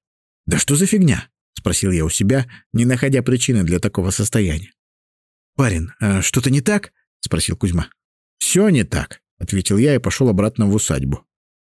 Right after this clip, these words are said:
Только я протянул руку, чтобы открыть входную дверь, как та сама распахнулась, и на крыльце появилась княжна Тараканова. «Анастасия?»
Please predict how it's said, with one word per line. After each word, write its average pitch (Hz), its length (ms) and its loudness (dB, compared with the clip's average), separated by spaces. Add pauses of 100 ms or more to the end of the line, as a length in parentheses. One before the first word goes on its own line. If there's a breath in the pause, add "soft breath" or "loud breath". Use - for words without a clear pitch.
(840)
Только 185 300 2
я 147 160 4
протянул 120 600 2
руку, 120 460 2
чтобы 95 340 0
открыть 104 360 0
входную 104 520 0
дверь, 131 320 2 (200 loud breath)
как - 220 -4
та 170 260 0
сама 123 380 2
распахнулась, 110 880 -2 (140)
и 120 100 -2
на 131 100 0
крыльце 147 460 2
появилась 139 580 2
княжна 120 500 0
Тараканова. 85 680 -2 (760)
«Анастасия?» 87 880 0